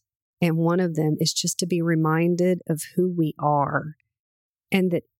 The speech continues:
he does place other people in our life, I feel like, to help us round out our identity, whether it's through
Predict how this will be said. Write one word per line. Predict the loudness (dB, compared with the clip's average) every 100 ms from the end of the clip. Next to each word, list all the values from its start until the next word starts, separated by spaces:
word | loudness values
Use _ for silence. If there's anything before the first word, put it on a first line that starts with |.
| _ _ _ -16
he | -12 -4 0 2
does | 2 0 -2
place | -2 -2 0 -2
other | -2 -2
people | 0 0 2
in | 2
our | 2
life, | 2 0 -2
I | -4
feel | -2 0
like, | 0 -2
to | -4
help | -2 -2 0
us | -2 -2 -2
round | 0 2 0
out | 0 -2 -2
our | 0
identity, | 0 0 0 2
whether | 2 2 2 0
it's | -2 -4
through | -2 0 2 0